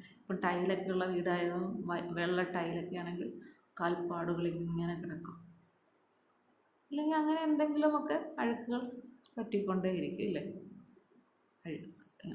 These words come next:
അതങ്ങനെയാണ്. ആ, വൃത്തിയാക്കിയാൽ വീണ്ടും വൃത്തിയാക്കണം, അഴുക്ക് പറ്റും, അത് സ്വാഭാവികമായ പ്ര-, പ്രവർത്തനം തന്നെയാണ്. പക്ഷേ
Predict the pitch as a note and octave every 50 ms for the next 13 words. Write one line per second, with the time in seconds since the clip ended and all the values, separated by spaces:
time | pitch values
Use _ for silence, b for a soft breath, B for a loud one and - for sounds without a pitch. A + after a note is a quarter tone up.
0 | E3+ D#3 D#3 D3+ D3+ D#3+ F3+ F#3 F#3 F#3 G3+ A3+ A#3 A3+ A#3 B3 C#4 D#4 - -
1 | - - - - - - - - - D#4+ D#4 D#4 D4+ D4 D4+ D4+ D#4 - - -
2 | - B3+ - - C#4+ C#4+ C#4 B3+ - C#4 C#4+ D#4+ F#4+ F#4 F#4 E4+ D#4+ D4+ D4+ D4+
3 | E4 D#4+ D#4+ D4+ D#4 D#4 D4+ D4+ D4 D4 D4 D4+ D4+ C#4+ C#4+ C#4+ C#4+ C#4 C#4+ B3+
4 | A#3+ - C#4+ - - - B B B B B B _ - - - - C4+ - -
5 | - D4 D4 C#4+ D4 D4 D4 D4 C#4+ C#4+ C#4+ C#4+ A#3+ G#3 - - - - - -
6 | A3 A3+ A3+ A3 A3+ - A3+ A#3+ A#3 A3 A3+ G#3+ G3+ F#3 D#3+ D3+ - - - -
7 | - - - - - G#3+